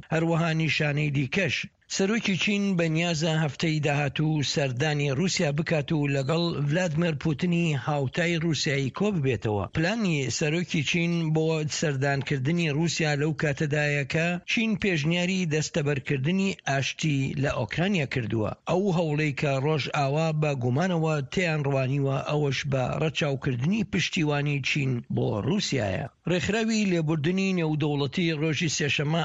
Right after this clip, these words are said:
ئاگاهیدا و گوتی، بەکارهێنانی گولەی پلاستیکی و تەقەمەنی موشک شێواز لەلایەن پۆلیسەوە دژ بە ناڕەزایانی ئاشتیخواز هەتا دێت لە سەرانسەری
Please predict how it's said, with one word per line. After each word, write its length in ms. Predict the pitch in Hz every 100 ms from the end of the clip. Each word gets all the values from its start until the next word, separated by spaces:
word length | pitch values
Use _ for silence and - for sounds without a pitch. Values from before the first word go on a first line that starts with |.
| 156
ئاگاهیدا 580 | 160 151 143 160 160 156
و 80 | 147
گوتی، 340 | 196 - 101 - -
بەکارهێنانی 840 | 185 190 175 180 180 214 214 208
گولەی 400 | 156 160 170 190 -
پلاستیکی 580 | 175 156 135 151 131 170
و 280 | 170 170 - -
تەقەمەنی 720 | 180 180 170 170 196 214 214 196 170
موشک 320 | 170 - 147 -
شێواز 420 | 156 160 180 170 - 160
لەلایەن 480 | 160 151 151 156 185 185 -
پۆلیسەوە 600 | 165 156 160 170 160 156 139
دژ 140 | 165 160
بە 100 | 165 156 160
ناڕەزایانی 760 | 151 147 135 147 170 175 170
ئاشتیخواز 640 | 143 143 - 139 - 151 143 131 -
هەتا 260 | 156 156 143
دێت 200 | 147 147 143
لە 100 | 139 131
سەرانسەری 580 | - 196 156 131 156 147